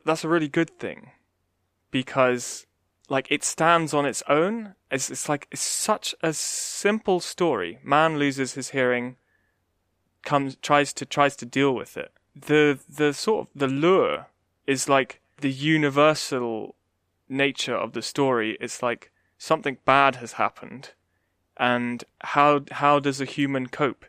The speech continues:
in this situation? And throughout the whole movie, it doesn't feel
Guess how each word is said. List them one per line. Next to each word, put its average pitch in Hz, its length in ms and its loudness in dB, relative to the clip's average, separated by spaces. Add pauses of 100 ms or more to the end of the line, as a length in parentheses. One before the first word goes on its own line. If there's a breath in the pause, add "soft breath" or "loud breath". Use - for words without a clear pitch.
in 113 200 -8
this 110 140 -8
situation? 120 800 -6 (1500)
And 131 140 0
throughout 147 560 2
the 139 160 0
whole 156 360 2
movie, 139 580 -2 (1200)
it - 120 -10
doesn't 180 260 0
feel 160 560 4